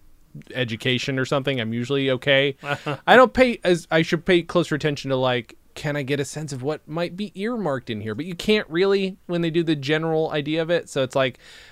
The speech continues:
Speaker 1: okay, well, is this increasing this? It's increasing the safety of students by offering every child a, a fucking,
Speaker 2: <laughs>
Speaker 1: I don't know, parachute. Okay, well, I mean, kids, kids need parachutes. Who knows? Uh, parachutes are safe.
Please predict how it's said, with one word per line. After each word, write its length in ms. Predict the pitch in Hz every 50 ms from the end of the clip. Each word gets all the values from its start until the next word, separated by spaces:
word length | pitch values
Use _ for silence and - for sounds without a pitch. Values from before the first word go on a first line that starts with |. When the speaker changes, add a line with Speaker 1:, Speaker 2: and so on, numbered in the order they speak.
| - -
Speaker 1:
okay, 400 | 190 190 185 180 - 165 147 151
well, 320 | 147 139 143 143 143 143
is 140 | 139 147 -
this 180 | - 170 - -
increasing 540 | 156 151 - - 160 151 - 160 151 151 147
this? 120 | 147 -
It's 180 | - 160 - 180
increasing 440 | 165 - 143 175 202 - - 107
the 100 | 90 92
safety 420 | 87 - 113 110 113 - - 135 143
of 100 | 156 -
students 480 | - - 175 233 254 254 147 98 -
by 160 | - - 92 101
offering 420 | 127 175 190 - - 156 160 170
every 260 | 220 233 - 247 233
child 520 | 214 - - 170 180 180 185 185 185 160 147
a, 340 | 151 165 160 156 156 151 131 117 98 104
a 500 | 135 143 143 139 139 139 135 127 120 117
fucking, 460 | - - 143 135 - 143 131 131 131
Speaker 2:
<laughs> 400 | 139 - 127 165 160 123 127 170
Speaker 1:
I 160 | 156 113 117
don't 160 | 113 113 101
know, 100 | 98 101
parachute. 600 | 107 - 139 131 113 98 - - - 85 - _ _ - - - _ _ -
Okay, 320 | 381 - - 175 180 180
well, 420 | 170 185 226 247 247 247 240 233 -
I 120 | 190 196
mean, 420 | 202 214 214 214 214 208 208 202 208 _ -
kids, 340 | - - 285 247 214 - -
kids 260 | - - 240 180 147 120
need 200 | 120 113 110 90
parachutes. 520 | - 101 92 95 98 - - 202 214 - -
Who 80 | 226
knows? 320 | 151 87 73 71 - - -
Uh, 400 | - 123 147 151 147 151 151 151
parachutes 420 | - - 254 156 - - - -
are 140 | - - -
safe. 240 | - - 104 - _